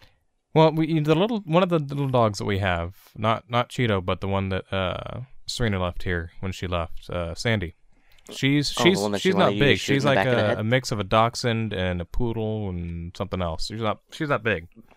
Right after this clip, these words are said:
Speaker 1: She's not tiny, but she's not big at all. You've seen her.
Speaker 2: She's, like, medium
Speaker 1: Yeah.
Speaker 2: size, like Java.
Speaker 1: Yeah, exactly. She's a little bit smaller than Java. Um,
Speaker 2: Okay.
Speaker 1: so, anyways,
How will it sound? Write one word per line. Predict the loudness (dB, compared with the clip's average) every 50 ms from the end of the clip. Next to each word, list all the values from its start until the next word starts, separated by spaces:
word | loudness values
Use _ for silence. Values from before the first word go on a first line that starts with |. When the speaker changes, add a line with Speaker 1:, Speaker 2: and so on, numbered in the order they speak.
| -20 -20 -20 _
Speaker 1:
She's | -4 -2
not | -2 -2 -2 -4
tiny, | -10 -6 -2 -2 0 0 -2 -4 -6
but | -8 -10 -12
she's | -12 -8 -6
not | -6 -6 -4
big | -4 -6 -4 -4
at | -4
all. | -6 -6 -8 -10
You've | -6 -4 -4
seen | -4 -6 -8
her. | -12 -16 _ -20 -20 -20 -20 -20 -20 _ _
Speaker 2:
She's, | -6 -4 -4 -2 0
like, | 0 0 0 0
medium | 0 0 0 2 2 2 4 6
Speaker 1:
Yeah. | 6 6
Speaker 2:
size, | 6 4 0
like | -4 -2 0
Java. | 0 0 0 4 6
Speaker 1:
Yeah, | 6 6 6 4
exactly. | 4 6 6 6 6 6 2 -4 -6
She's | -4 -2 2
a | 2
little | 2 2
bit | 2 0
smaller | 2 2 2 2 2
than | 0 -2 -4
Java. | -6 -8 -10 -12 -16 -18 _ _ _ _ _
Um, | -4 -2 -2 -2 -4 -6 -8 -12 -14 -14 -14 -14 -14 -14 -18 -20 -16 -4 -2 -2
Speaker 2:
Okay. | 0 0 -2
Speaker 1:
so, | 0 2 2 4 4 2 0 -4 -8 -14 -20 _ _ _ _ _ _ -20 -20 -20 -20 -20 -18 -2 2
anyways, | 6 6 8 8 6 4